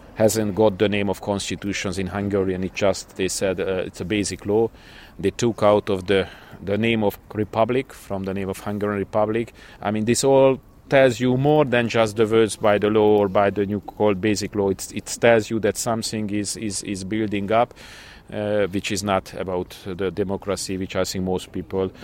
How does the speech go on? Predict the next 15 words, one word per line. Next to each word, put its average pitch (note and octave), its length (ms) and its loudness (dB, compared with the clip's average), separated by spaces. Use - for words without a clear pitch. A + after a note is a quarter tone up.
are F2+ 100 -4
thinking. B2 560 -4
And A#2 340 4
whenever A#2 460 2
they G#2+ 140 0
had G#2+ 180 -2
some G#2+ 220 -4
problems A#2+ 500 0
with G2+ 180 -4
independent A2+ 600 -2
institutions, C3+ 840 -2
or B2+ 200 6
they, A2+ 340 2
they A2 220 -2
just A2 440 0